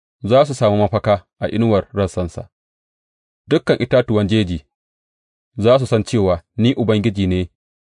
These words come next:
mai sa manyan itatuwa su zama ƙanana, in kuma sa ƙanana itatuwa su zama manya.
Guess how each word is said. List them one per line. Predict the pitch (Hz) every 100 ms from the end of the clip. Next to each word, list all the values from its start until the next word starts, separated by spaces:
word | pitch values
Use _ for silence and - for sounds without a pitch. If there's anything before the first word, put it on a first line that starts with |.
| _
mai | 104 101
sa | - 123 98
manyan | 101 113 104 92
itatuwa | - 104 98 92 -
su | -
zama | 95 95
ƙanana, | - 98 92 80 - _ _
in | 104 104
kuma | 117 117
sa | 139
ƙanana | - 110 110 104 87 -
itatuwa | 107 110 - 98 98
su | -
zama | 90 90
manya. | 95 87 82